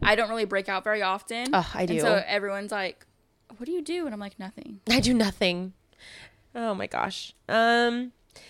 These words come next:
Speaker 2: speak up for yourself. That's
Speaker 1: Yeah, I
Speaker 2: something
Speaker 1: don't
Speaker 2: you
Speaker 1: do
Speaker 2: should
Speaker 1: that
Speaker 2: learn
Speaker 1: either.
Speaker 2: in your thirties.
Speaker 1: <laughs>
Speaker 2: Yes.
Speaker 1: I don't do that either.
Speaker 2: I'm learning. I think I've, I've grown a lot, but I, I'm trying to learn how to do that 'cause I, for, I always, in my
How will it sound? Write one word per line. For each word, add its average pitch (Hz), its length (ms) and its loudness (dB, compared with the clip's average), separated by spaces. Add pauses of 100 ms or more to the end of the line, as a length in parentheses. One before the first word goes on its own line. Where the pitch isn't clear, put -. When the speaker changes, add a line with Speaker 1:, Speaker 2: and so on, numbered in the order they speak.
(140)
Speaker 2:
speak - 460 2
up 214 200 8
for - 80 -2
yourself. 180 680 6 (260)
That's 202 120 2
Speaker 1:
Yeah, 208 60 2
I 208 60 4
Speaker 2:
something 208 120 6
Speaker 1:
don't 208 100 6
Speaker 2:
you 208 40 2
Speaker 1:
do 208 80 2
Speaker 2:
should 226 80 4
Speaker 1:
that 185 100 4
Speaker 2:
learn 185 120 6
Speaker 1:
either. - 80 4
Speaker 2:
in 214 80 2
your 208 120 0
thirties. 220 500 6
Speaker 1:
<laughs> 143 80 6
Speaker 2:
Yes. 208 400 8 (400)
Speaker 1:
I 226 80 8
don't 247 140 8
do 247 120 4
that 226 180 8
either. 185 260 4
Speaker 2:
I'm 285 240 6
learning. 185 480 2 (220)
I 226 180 4
think 233 260 0
I've, 220 280 4 (160)
I've 220 260 6
grown 208 220 4
a 190 100 4
lot, 131 300 4 (140)
but 175 380 4
I, 190 600 4 (120)
I'm 196 300 -2
trying 170 560 0
to 165 580 -2 (180)
learn 170 240 -2
how 170 80 -2
to 165 80 -4
do 160 120 -2
that - 160 -2
'cause 190 140 -2
I, 185 220 6
for, 185 200 0
I 185 360 4
always, 180 680 0
in 196 140 -2
my 165 340 0